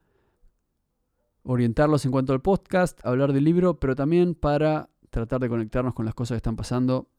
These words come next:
semana a semana, tratando de conectarnos con el ciclo del año,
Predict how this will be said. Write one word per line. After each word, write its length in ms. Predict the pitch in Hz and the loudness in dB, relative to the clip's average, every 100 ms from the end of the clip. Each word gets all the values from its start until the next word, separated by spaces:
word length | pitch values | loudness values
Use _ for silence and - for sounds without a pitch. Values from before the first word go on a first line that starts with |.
| - | -18
semana 580 | - 120 117 123 123 - | -6 -2 0 0 -2 -4
a 140 | 117 | -6
semana, 600 | - 113 123 131 135 147 - _ _ _ _ _ _ - | -4 -2 0 2 0 -2 -8 _ _ _ _ _ _ -14
tratando 340 | - 120 135 143 | -6 -2 0 0
de 60 | |
conectarnos 1000 | 120 117 113 - 143 151 160 156 147 - | 0 -2 -2 -2 -2 -2 -2 0 -2 -4
con 280 | - 139 135 | -8 -4 0
el 200 | 127 117 | 0 -2
ciclo 800 | - - 160 - 143 147 147 - _ | -6 -8 -8 -4 0 2 2 -4 _
del 880 | 127 120 127 131 127 - _ 117 127 | -8 0 2 2 0 -4 _ -4 0
año, 480 | 139 127 120 123 | 0 2 2 0